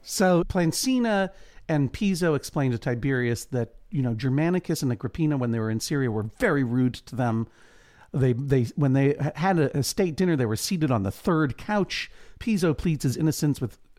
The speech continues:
totally, totally on his face, guilty sanctimony. <laughs> Like, there's no, there's no way he didn't poison this guy. It's obvious that he and Plancina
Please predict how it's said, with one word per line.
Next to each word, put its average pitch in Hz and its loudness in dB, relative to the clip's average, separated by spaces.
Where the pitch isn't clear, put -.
totally, 160 2
totally 214 2
on 143 2
his 135 0
face, 120 -4
guilty 131 -4
sanctimony. 98 -4
<laughs> - -10
Like, - -2
there's - -2
no, 175 2
there's 160 2
no 180 4
way 147 6
he 143 -6
didn't 113 0
poison 135 2
this 95 -4
guy. 85 -6
It's - -10
obvious 135 0
that 120 -4
he 131 0
and 113 0
Plancina 110 -4